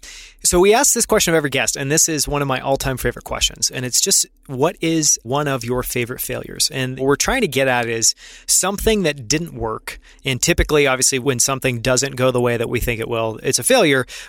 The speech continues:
But what I love about this question is it's trying to uncover what's something valuable that you took away from that experience and how that maybe propel you in a better direction.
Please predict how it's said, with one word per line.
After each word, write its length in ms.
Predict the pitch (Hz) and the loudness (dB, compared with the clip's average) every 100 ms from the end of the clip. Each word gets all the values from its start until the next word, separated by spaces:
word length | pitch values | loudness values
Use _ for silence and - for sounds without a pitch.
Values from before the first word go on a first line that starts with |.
| - | 0
But 280 | 151 151 - | 2 2 2
what 140 | 160 | 2
I 60 | 147 | 4
love 200 | 165 190 | 4 4
about 160 | 160 | 4
this 120 | 139 - | 2 0
question 360 | 175 160 143 | 2 2 0
is 160 | 131 123 | 0 0
it's 180 | 131 - 147 | 0 -2 -2
trying 200 | - 247 | 0 2
to 100 | 160 | 2
uncover 520 | 139 - 160 143 123 | 0 0 0 2 0
what's 260 | 117 185 - | 0 0 0
something 320 | 214 185 143 | 0 -2 -4
valuable 800 | 110 123 135 139 120 113 110 110 | -2 -2 0 -2 0 0 0 -4
that 200 | 123 - | -8 -6
you 80 | 120 | -8
took 260 | 113 143 | -4 -2
away 160 | 131 123 | 0 -2
from 140 | - 123 | -2 -6
that 120 | 110 | -2
experience 520 | 110 - 117 110 104 | -2 -4 -6 -2 -4
and 100 | 110 | -2
how 180 | 123 139 | 0 2
that 160 | 127 | 2
maybe 240 | 117 117 107 | -2 -6 -4
propel 360 | - - - | -6 4 4
you 160 | 110 110 | 4 -6
in 60 | 104 | -8
a 60 | |
better 200 | 101 104 | -6 -6
direction. 440 | 104 104 107 - | -6 -8 -8 -10